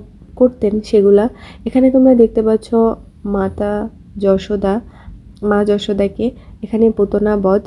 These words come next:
এগুলো সবই ভগবান শ্রীকৃষ্ণের ছোটবেলার লীলা। আমরা সবাই জানি এই কাহিনী। এখানে আছে সারদা দেবী,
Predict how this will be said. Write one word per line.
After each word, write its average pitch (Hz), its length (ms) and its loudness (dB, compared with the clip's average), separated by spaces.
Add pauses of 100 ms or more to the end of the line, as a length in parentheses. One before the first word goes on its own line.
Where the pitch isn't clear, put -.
(140)
এগুলো 226 340 4
সবই 220 340 2
ভগবান 220 460 2
শ্রীকৃষ্ণের 214 640 -6
ছোটবেলার 208 680 -2
লীলা। 202 400 2 (520)
আমরা 202 240 0
সবাই 196 440 -2
জানি 202 460 -2 (420)
এই 196 100 2
কাহিনী। 190 560 -2 (1400)
এখানে 240 340 4
আছে 233 260 4
সারদা 208 480 0
দেবী, 208 420 2